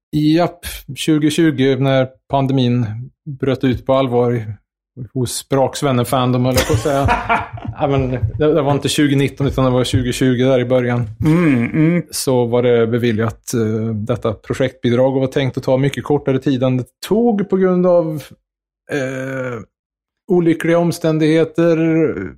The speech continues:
Speaker 1: viss mån överskattning, eh,
Speaker 2: Allting tar ju
Speaker 1: tidsöverskattning.
Speaker 2: dub-, alltid dubbelt så lång tid som man tror att det ska ta enligt mig.
Speaker 1: Ja, minst. Nej, sen så var det en massa andra livsomständigheter med, eh, närstående
Speaker 2: Dö-
Speaker 1: som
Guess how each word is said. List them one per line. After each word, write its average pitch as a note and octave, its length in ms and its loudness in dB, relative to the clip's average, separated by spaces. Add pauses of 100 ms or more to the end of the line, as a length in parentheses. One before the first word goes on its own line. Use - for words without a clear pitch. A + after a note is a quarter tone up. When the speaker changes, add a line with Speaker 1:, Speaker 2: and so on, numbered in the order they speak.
(160)
Speaker 1:
viss C#3+ 240 0
mån C#3 480 2 (240)
överskattning, C3 880 0
eh, A2+ 60 -6 (240)
Speaker 2:
Allting C#3+ 220 2
tar E3 80 0
ju D#3 60 4
Speaker 1:
tidsöverskattning. C#3 500 0
Speaker 2:
dub-, B2+ 180 -4
alltid C3+ 280 -2
dubbelt A#2 400 -2
så - 80 -2
lång B2+ 180 0
tid B2+ 220 -2
som A#2 120 -2
man A#2 160 0
tror A2+ 340 -2
att A2+ 100 -4
det - 60 -10
ska - 140 -4
ta A2 260 -2
enligt A2+ 240 -4
mig. C3+ 140 0
Speaker 1:
Ja, C3 60 0
minst. C3 500 0
Nej, D3 180 2
sen C#3 180 0
så D3 100 -2
var C#3 160 2
det C3+ 60 0
en C3 60 -2
massa C3+ 260 -2
andra C3 520 0 (320)
livsomständigheter C3 1200 0
med, B2 280 -4
eh, A2+ 100 -6 (1500)
närstående C#3 680 0
Speaker 2:
Dö- C#3 40 0
Speaker 1:
som C3+ 460 0